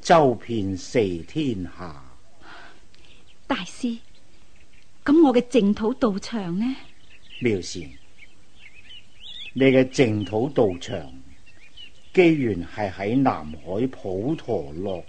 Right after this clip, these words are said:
Speaker 1: 迦山，
Speaker 2: 哦。
Speaker 1: 嗰邊紫竹林，係你嘅淨土啦。
Speaker 2: 哦，噉樣。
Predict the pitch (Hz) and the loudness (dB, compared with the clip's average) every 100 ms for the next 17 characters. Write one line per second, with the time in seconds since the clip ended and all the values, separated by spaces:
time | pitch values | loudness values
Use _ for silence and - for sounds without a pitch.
0 | - 120 95 - 120 92 80 71 67 - | -4 -2 -2 -2 -2 -4 -8 -12 -12 -14
1 | - - - - 220 202 - - - - | -14 -14 -14 -10 -10 -10 -12 -12 -12 -12
2 | 82 104 127 135 123 - 73 90 107 156 | -6 -2 4 4 4 0 -8 -8 -2 -2
3 | 123 110 90 69 - - - - - - | 0 -2 -2 -4 -14 -14 -14 -14 -14 -14
4 | - - - - 107 98 90 101 - 113 | -14 -14 -6 0 0 0 -4 -6 -2 -2
5 | 82 78 - 87 78 87 101 82 78 76 | -2 -8 -10 -10 -10 -6 -6 -6 -10 -12
6 | - - - - 254 240 208 202 - - | -14 -14 -14 -10 -8 -8 -8 -12 -12 -12
7 | - - - 1077 - - - - - - | -14 -14 -14 -14 -14 -14 -14 -14 -14 -12
8 | - 226 190 220 226 185 190 190 196 | -8 -8 0 4 4 2 -2 -4 -6